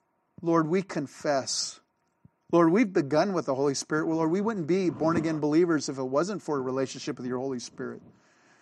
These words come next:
But Lord, we do confess that we've gone and done things in our own strength.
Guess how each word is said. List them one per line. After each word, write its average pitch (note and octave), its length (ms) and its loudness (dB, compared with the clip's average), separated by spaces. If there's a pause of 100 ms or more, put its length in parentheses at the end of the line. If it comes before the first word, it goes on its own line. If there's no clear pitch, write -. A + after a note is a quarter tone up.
(580)
But D3+ 100 -2
Lord, D3+ 220 2
we D#3+ 100 2
do D#3 180 0
confess C3+ 840 -6 (1400)
that C#3+ 80 -2
we've C#3+ 260 0
gone C#3+ 520 -2
and C#3 180 -8
done C#3 200 0
things D3 280 -6
in C3+ 80 -4
our C3 120 -4
own C3+ 140 -6
strength. - 600 -12